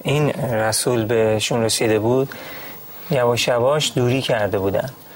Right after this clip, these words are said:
و شروع کرده بودن گوش دادن به کسای دیگه‌ای که اومده بودن می‌گفتن ما هم، ما هم به، به نام عیسی مسیح اومدیم و، اه، و شروع کرده بودن یه انجیل دیگه‌ای به اون نام موعظه کردن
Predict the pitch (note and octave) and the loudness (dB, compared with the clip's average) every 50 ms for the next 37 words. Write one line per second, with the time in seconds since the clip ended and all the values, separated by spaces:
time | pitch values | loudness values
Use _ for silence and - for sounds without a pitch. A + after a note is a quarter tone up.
0 | - - - - - - - B2 B2+ B2+ B2+ B2 - - - - - - - D3+ | -18 -18 -18 -18 -10 -4 -2 0 0 0 -2 -4 -6 -10 -10 -6 -2 0 2 2
1 | F3 E3+ F3+ E3+ D#3 D#3 E3 E3+ F3 F3 E3+ D#3+ C#3+ C3 C#3 C#3 - - D3 C#3 | 2 2 2 2 2 2 2 2 2 2 2 2 0 2 0 0 0 2 2 2
2 | C#3+ D#3 D#3+ D#3 D3+ D3 C#3+ C#3+ C3+ - - - - - - - C3+ B2+ - - | 2 2 2 2 2 2 2 2 0 -4 -10 -20 -18 -10 -6 -4 -2 -2 0 2
3 | D#3 E3+ E3+ D3+ D3 C3 C#3 D#3+ E3 E3+ E3 - E3 D3+ C#3+ C#3 C3+ C3 C#3+ D3+ | 2 2 2 2 0 2 2 2 2 0 0 2 2 2 4 4 4 2 4 2
4 | D#3+ D#3 D3+ C#3+ D3 D3+ C#3+ D3+ D#3 D#3 D#3 D#3+ E3 D#3+ D3+ C#3+ - D3+ D#3 E3+ | 2 2 2 2 2 2 2 2 2 2 2 2 2 2 0 0 2 2 2 2
5 | F3 F3 E3 D3 C3 C3 B2+ A#2+ A2+ - - A#2+ A#2+ A#2 A#2+ A#2+ A#2+ A#2+ A#2 A2+ | 2 0 0 0 2 2 0 0 0 -2 -2 0 0 2 2 2 2 2 0 0
6 | - - B2 A#2 A2+ A2 G#2+ - - - A#2 A2+ A2 A2 G#2+ A2 A2 A2 A2 A2+ | 0 0 0 2 2 2 0 -2 -2 0 0 2 2 2 2 2 2 2 2 2
7 | A#2 A2+ - - - - - - - - - - - C#3 C3+ B2 B2 A#2 A#2+ B2 | 0 0 -2 -6 -14 -14 -14 -14 -14 -16 -14 -8 -4 -2 0 0 0 0 0 0
8 | C#3 C3+ C3+ B2 - - - - - - - - - - - - D#3+ D3+ E3 E3+ | 0 0 -2 -4 -6 -10 -20 -20 -20 -20 -20 -16 -8 -6 -2 0 0 2 2 2
9 | F3 D#3+ D#3+ E3+ F3 F3 E3+ F3 F3 - E3+ D3+ C#3+ D#3+ E3+ F3 D#3 D3+ C#3+ D#3+ | 2 4 4 4 4 4 4 2 2 2 2 2 2 2 2 2 2 2 2 2
10 | F3 F3+ E3+ C#3 C3 B2+ B2 A#2+ A#2 A#2 A#2 A2+ A2+ - - D#3+ A#2+ A#2 A2+ A2+ | 2 4 4 4 2 2 2 2 2 2 2 2 0 -2 -2 -2 0 2 2 2
11 | A2 G#2+ B2 A2 - - A#2 A2 G#2 G2 G#2+ A2+ G#2+ G2 G2 | 2 0 -2 -4 -2 0 0 0 0 0 0 0 0 -2 -4